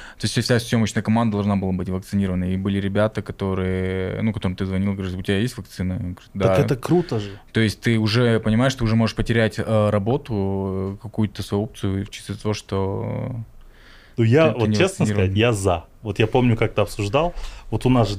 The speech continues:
Speaker 2: непонятно, ну, типа, то закрывают, то открывают, там, выходные молы закрывают, что тупняк. А
Speaker 1: Ага.
Speaker 2: потом я думаю, блин, ну, замутите очень просто.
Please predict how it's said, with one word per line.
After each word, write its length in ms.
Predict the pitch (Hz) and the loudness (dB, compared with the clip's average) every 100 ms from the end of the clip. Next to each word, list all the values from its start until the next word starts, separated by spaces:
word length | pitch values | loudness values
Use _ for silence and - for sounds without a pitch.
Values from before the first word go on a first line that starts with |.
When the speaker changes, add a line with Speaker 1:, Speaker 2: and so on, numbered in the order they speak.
| - | -2
Speaker 2:
непонятно, 680 | 131 110 107 139 160 - 90 | 0 2 2 4 2 0 -2
ну, 140 | 107 | -2
типа, 360 | 117 101 - 87 - | -2 -4 -6 -8 -4
то 80 | 113 | 0
закрывают, 560 | 113 - 110 107 90 | 0 0 2 2 0
то 100 | - | 0
открывают, 580 | 110 - - 117 104 87 | -2 -2 0 2 2 0
там, 140 | 92 90 | -2 -4
выходные 480 | 101 - 107 127 113 | -2 0 0 2 4
молы 340 | 113 117 110 | 4 4 2
закрывают, 520 | 104 104 117 113 98 | 0 -4 -2 0 0
что 180 | - - | -2 -4
тупняк. 540 | 101 107 - 98 85 - - - - - | -2 0 0 0 0 -8 -20 -20 -20 -4
А 80 | 107 | 0
Speaker 1:
Ага. 60 | |
Speaker 2:
потом 260 | - 113 117 | 2 2 4
я 140 | 107 | 4
думаю, 280 | 110 117 113 | 4 4 4
блин, 300 | 98 113 95 95 | 4 2 0 -2
ну, 120 | 104 | -2
замутите 680 | 92 101 101 - 175 156 123 - | 2 2 2 0 -4 -4 -6 -4
очень 280 | 110 - 110 | -4 -2 -2
просто. 420 | - 98 - - | 0 -2 -2 -16